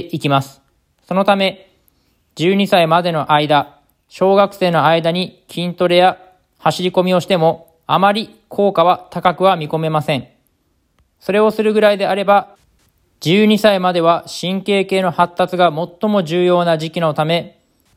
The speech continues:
いろんな動きを取り入れた遊びをやっていただけたらと思います。このことを知っている指導者の方は、例えばサッカーのスクールであっても、サッカーの練習をするだけでなく、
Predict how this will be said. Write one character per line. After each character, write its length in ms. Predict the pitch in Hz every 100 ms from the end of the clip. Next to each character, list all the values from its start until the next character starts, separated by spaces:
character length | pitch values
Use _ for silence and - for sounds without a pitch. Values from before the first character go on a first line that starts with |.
| _ _ _
い 100 | -
ろ 160 | 156 180
ん 100 | 185
な 220 | 190 -
動 260 | 170 170 180
き 120 | 190
を 160 | 180 165
取 240 | 165 170
り 60 | 175
入 100 | 175
れ 60 |
た 360 | 170 196 - - _ -
遊 280 | 143 180
び 100 | 170
を 400 | 185 214 - - _
や 100 | 151
っ 80 | 151
て 100 | 165
い 120 | 156
た 100 | 160
だ 80 | 156
け 80 | 160
た 100 | 160
ら 120 | 156
と 360 | 208 202 - -
思 180 | 147 147
い 60 | 139
ま 120 | 139
す。 200 | - _ _ _ _ _ _ _ -
こ 120 | 180
の 120 | 202
こ 120 | 214
と 160 | 220 190
を 80 | 175
知 140 | 185
っ 40 | -
て 220 | 196 190
い 40 |
る 280 | 196 190 -
指 180 | - 180
導 160 | 190 180
者 100 | 160
の 80 | 156
方 240 | 156 170
は、 380 | 175 175 - _ _ _ _ _ -
例 260 | 170 202
え 40 | 190
ば 260 | 220 180
サ 180 | - 165
ッ 120 | 160
カ 200 | - 175
ー 40 | 156
の 300 | 139 131 -
ス 120 | -
ク 80 | -
ー 100 | 175
ル 120 | 165
で 120 | 165 156
あ 80 |
っ 100 | 160
て 100 | 165
も、 360 | 160 185 - _ _ _ _ _
サ 160 | - 180
ッ 140 | 180
カ 140 | 175 170
ー 20 |
の 120 | 151
練 200 | 156 165
習 140 | 170
を 100 | 170
す 120 | 165 175
る 120 | 175
だ 120 | 170
け 100 | 185
で 100 | 185
な 140 | 170
く、 380 | 165 202 202 -